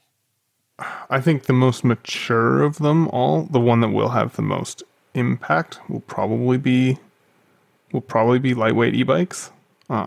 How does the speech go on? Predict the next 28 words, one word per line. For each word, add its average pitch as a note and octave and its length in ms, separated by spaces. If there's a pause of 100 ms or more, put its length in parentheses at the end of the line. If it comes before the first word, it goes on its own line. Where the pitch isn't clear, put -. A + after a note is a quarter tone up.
I'm C#3+ 220
really D3 180
curious B2 580
about B2 260
the, B2+ 400 (180)
about B2 320
the A2+ 280
category C3+ 800 (320)
because B2+ 280
I A#2 160
don't B2+ 200
get A2+ 200
it. - 160 (440)
To - 100
me, C3 260
if, - 280 (300)
to C3 100
me, A#2+ 160
if B2 140
you C3 80
have A#2+ 140
an A#2 80
e-bike, A#2 500 (1120)
like, A#2+ 140
if A#2+ 100
I'm B2 140
gonna C3 120
spend A#2+ 380